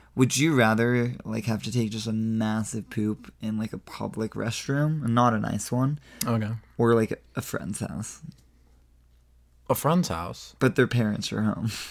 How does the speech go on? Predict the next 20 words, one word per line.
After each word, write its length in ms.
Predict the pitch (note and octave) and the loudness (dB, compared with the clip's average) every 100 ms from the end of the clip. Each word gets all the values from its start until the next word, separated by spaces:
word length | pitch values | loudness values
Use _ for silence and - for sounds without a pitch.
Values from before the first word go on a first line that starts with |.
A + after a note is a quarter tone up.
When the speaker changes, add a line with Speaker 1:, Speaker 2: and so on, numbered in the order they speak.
| - _ - | -18 _ -20
Speaker 1:
<laughs> 460 | - - _ _ | -20 -20 _ _
Speaker 2:
You've 260 | D3+ G3 A3+ | 6 12 12
already 240 | B3 A3+ | 12 12
done 240 | C#3+ D3 E3 | 12 10 8
that. 320 | D#2+ A#1 - _ | 4 -6 -12 _
<laughs> 0 | D3 - - - - - C6+ - G3+ - - - - - | 6 8 4 4 2 0 -2 2 2 2 -16 -20 -20 -6
Speaker 1:
Oh, 200 | A2 G#2 - - _ _ _ - G#3+ A3 F#3 - _ _ _ | -4 -4 -6 -16 _ _ _ -8 -6 -8 -8 -12 _ _ _
I 80 | A#2 | -2
mean, 100 | A#2 | 2
Speaker 2:
I'm 100 | C3 | 12
not 80 | F#3 | 12
Speaker 1:
I'll 60 | A#3 | 12
Speaker 2:
gonna, 140 | G3 | 12
Speaker 1:
let 20 | D3+ B2+ | 12 12
Speaker 2:
like, 160 | A2+ - | 6 8
put 160 | D#3+ | 12
any, 140 | C#3+ C#3 | 12 10
I 160 | B2 C3+ | 8 8
don't 80 | |
wanna, 280 | C#3 A#2 G2 | 8 8 4